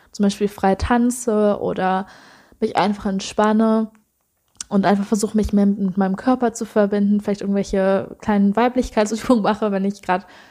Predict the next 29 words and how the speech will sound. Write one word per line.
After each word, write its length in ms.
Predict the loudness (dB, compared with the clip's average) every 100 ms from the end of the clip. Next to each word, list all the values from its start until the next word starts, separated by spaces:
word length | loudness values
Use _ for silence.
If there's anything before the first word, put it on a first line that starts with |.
| _
fünf 240 | -4 -2
Minuten 380 | 2 2 2 -4
Zeit 320 | -2 -2 -2
habe 160 | -4 -6
und 140 | -6
so, 280 | -2 -2 -2 -4 -20 -20 _ _
ähm, 320 | 0 0 0 0
um 120 | -2
einfach 340 | -2 -2 0
nicht 280 | 0 0 -6
zu 160 | -4 0
lange 320 | 0 0 -4
am 100 | -8
Stück 320 | -6 -6 -2
in 80 | -2
dieser 220 | 0 0
männlichen 400 | 0 0 -2 -2
Energie 360 | 0 0 -2 -4
drin 240 | -4 -4
zu 120 | -4
sein, 280 | -2 -2 0
weil 100 | 2
mir 120 | 2
das 140 | 0 -6
einfach 320 | -8 -10 -8
super 360 | -6 -2 -2
viel 220 | -2 -2 0
Energie 420 | 0 -2 -2 -4
raubt. 380 | -2 -4 -4